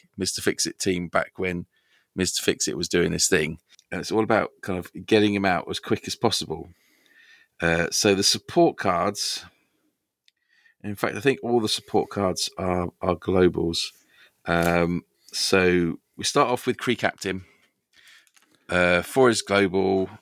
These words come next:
the one without any ability, and the global is pay two fists once per turn. The next character die you purchase this turn costs three energy, uh, three energy less to a minimum of one. So pay two, you're getting a discount, you're getting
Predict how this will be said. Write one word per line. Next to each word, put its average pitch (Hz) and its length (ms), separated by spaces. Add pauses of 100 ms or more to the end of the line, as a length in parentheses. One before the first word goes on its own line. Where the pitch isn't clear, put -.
the - 80
one 110 180
without 98 280
any 92 120
ability, 87 640 (300)
and 90 100
the 90 60
global 98 280
is 92 140
pay 123 260
two 110 240
fists - 600 (320)
once 110 240
per 104 100
turn. 85 460 (300)
The 101 80
next - 240
character - 360
die 90 220
you 90 140
purchase - 540
this 143 220
turn 85 440 (420)
costs - 340
three 101 240
energy, 82 500 (440)
uh, 87 160
three 101 180
energy 90 220
less - 420 (380)
to - 100
a 85 40
minimum 82 220
of 80 60
one. 82 220
So 87 260 (120)
pay 123 180
two, 87 340 (340)
you're 92 120
getting 87 180
a - 20
discount, 82 500
you're 87 80
getting 82 340